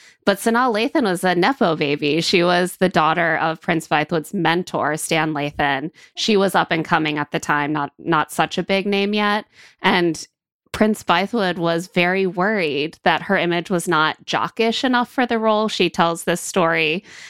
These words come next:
in an interview about how she met her for the first time for a reading. And she said, she shows me this Vibe magazine spread that she did, which was like a bikini spread.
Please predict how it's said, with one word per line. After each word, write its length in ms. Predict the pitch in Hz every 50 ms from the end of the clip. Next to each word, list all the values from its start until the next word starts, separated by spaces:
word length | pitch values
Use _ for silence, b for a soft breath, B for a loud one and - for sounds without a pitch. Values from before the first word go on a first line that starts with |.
| B B
in 100 | 214 202
an 120 | 185 180
interview 420 | 165 160 170 165 160 - 175 165 160
about 480 | 160 151 170 160 156 156 156 156 -
how 200 | - - 165 156
she 200 | 156 - - 175
met 300 | 160 170 160 156 143 -
her 160 | - 175 170 -
for 140 | - 165
the 60 | 156 156
first 320 | - - 160 151 - -
time 280 | - 170 156 151 151 -
for 160 | - 175 165
a 40 | 156
reading. 540 | 151 156 156 151 151 147 143 143 151 180 B B B B B B B B
And 180 | - 190 180 170
she 180 | - - 185 170
said, 360 | - - 175 175 151 151 - - -
she 180 | - - 202 185
shows 320 | - - 185 180 180 -
me 120 | 220 196 190
this 200 | 196 190 - 196
Vibe 400 | - 175 165 170 180 190 175 190
magazine 580 | 185 170 165 170 175 190 170 175 160 151 156
spread 300 | 151 - - 156 156 151
that 100 | 160 147
she 160 | - - 160
did, 180 | 151 147 147 147
which 160 | 160 160 -
was 160 | - 165 -
like 200 | 170 165 185 -
a 60 | 170 156
bikini 460 | - - - - 190 180 180 165 160
spread. 520 | - - - 143 143 127 139 151 - -